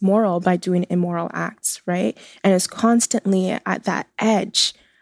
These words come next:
of, like, whatever binary that you're trying to discuss, be it good versus bad, moral, immoral, et cetera.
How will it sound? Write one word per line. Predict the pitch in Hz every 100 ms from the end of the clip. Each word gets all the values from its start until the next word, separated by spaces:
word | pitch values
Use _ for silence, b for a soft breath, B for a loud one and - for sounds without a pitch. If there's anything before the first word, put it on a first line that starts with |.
| b 190
of, | 190
like, | 180 -
whatever | 196 190 185
binary | 170 175 180 170 170
that | -
you're | 202 170
trying | - 165 175
to | - 175
discuss, | 175 170 - - 190 -
be | 190
it | 185 -
good | 180 175
versus | - 170 160 165
bad, | - - - 180
moral, | 175 - 87 87
immoral, | 90 180 87 -
et | -
cetera. | - - 160